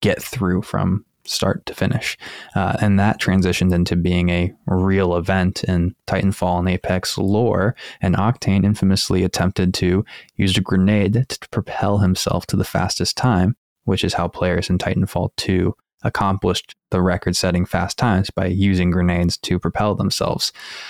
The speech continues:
But when Octane did it, he blew his legs off and became the Octane we all know and love today. So that's kind of the lore around that.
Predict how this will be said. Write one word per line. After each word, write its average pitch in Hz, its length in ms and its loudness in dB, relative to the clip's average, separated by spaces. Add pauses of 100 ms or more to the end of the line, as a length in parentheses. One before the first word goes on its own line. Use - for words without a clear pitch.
(440)
But 127 140 2
when 127 100 4
Octane 131 300 2
did 101 140 2
it, 95 60 4
he 92 100 2
blew 92 180 4
his 90 160 2
legs 87 280 2
off 87 400 -2
and 87 300 0 (480)
became 92 300 0
the 90 80 2
Octane 87 380 -2
we 90 80 2
all 87 120 0
know 87 220 0
and 90 100 0
love 95 180 -2
today. - 360 -2
So - 140 -2
that's 127 280 2
kind 120 220 2
of 101 100 2
the 92 60 2
lore 92 480 2
around 104 300 2
that. 104 300 0